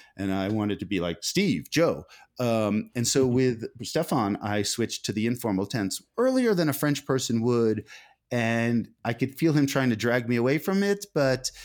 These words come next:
Speaker 1: he sort of, like, let the American just be so f-, informal. And it really sort of allowed us to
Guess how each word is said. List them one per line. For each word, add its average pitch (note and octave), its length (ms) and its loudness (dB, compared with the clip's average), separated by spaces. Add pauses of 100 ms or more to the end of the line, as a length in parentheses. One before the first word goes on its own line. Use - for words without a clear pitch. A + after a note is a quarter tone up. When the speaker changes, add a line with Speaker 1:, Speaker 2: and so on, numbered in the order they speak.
(140)
Speaker 1:
he A#2 120 -4
sort C#3 180 0
of, A#2 100 -2
like, A2+ 240 0
let A#2 340 0 (120)
the A#2+ 140 2
American A2+ 580 2
just - 400 -4
be G#2+ 180 0
so G2+ 300 0
f-, - 140 -8 (100)
informal. A2 800 0
And G#2 160 -4
it - 120 -8
really A2 380 0
sort G#2 260 -2
of G2+ 240 -4
allowed F#2+ 320 -2
us G2+ 200 -4
to F#2+ 320 -6